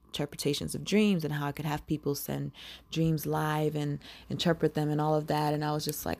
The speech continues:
"Oh, I didn't even realize that I could do that." Um, and I just felt like I was hearing this idea for the first time. And I loved it because I have been, you know, for the past couple of years,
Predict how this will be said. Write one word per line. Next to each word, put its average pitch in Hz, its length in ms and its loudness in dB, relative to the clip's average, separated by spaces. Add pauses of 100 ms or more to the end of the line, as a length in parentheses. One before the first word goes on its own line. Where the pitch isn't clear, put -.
"Oh, 233 240 4
I 80 140 4
didn't 165 180 4
even 160 240 0
realize 160 360 2
that 170 100 -2
I 165 40 0
could 165 160 0
do 196 160 4
that." 143 300 4 (560)
Um, 180 560 10 (760)
and 156 560 4 (120)
I 185 80 4
just 240 200 0
felt 269 140 6
like 254 160 2
I 233 60 6
was 202 200 4
hearing 190 380 0 (160)
this 165 300 2
idea 156 400 4
for - 100 -2
the 143 100 -4
first 156 400 -2
time. 143 520 -2 (340)
And 175 140 0
I 175 80 6
loved 180 500 6
it 156 160 2
because 156 540 -2 (100)
I - 60 -2
have 196 280 -2
been, 156 320 -2
you 160 140 -4
know, 147 380 -6
for - 100 -12
the 160 80 -4
past 196 320 0
couple 160 240 -4
of 151 80 -2
years, 165 560 4